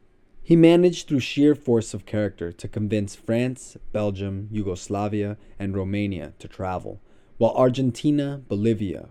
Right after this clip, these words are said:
Brazil, Chile, Paraguay, Peru, Uruguay, and the United States would all join Mexico as representatives of North and South America. Japan and Siam,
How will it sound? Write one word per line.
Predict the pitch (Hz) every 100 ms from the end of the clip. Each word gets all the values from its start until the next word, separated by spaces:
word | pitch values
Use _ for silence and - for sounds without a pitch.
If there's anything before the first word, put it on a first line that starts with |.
| -
Brazil, | 104 98 95 113 80 - - _ -
Chile, | - 135 120 - - - - -
Paraguay, | 104 98 95 104 90 57 120 - -
Peru, | 104 113 117 73 - - -
Uruguay, | 113 120 113 117 120 123 127 -
and | 104 104
the |
United | 104 98 90 87
States | - - 120 110 - - - -
would | 139
all | 143 156
join | 139 143 135
Mexico | 123 107 - - 90 90
as | 90 90
representatives | 104 101 110 101 98 92 90 98 - -
of | 104 104
North | 110 98 92 -
and | 104 101
South | 82 78 -
America. | 87 101 98 - - - _ - _ - - - - -
Japan | - 156 156 160 170 175
and | 160 139
Siam, | - 120 113 117 104 90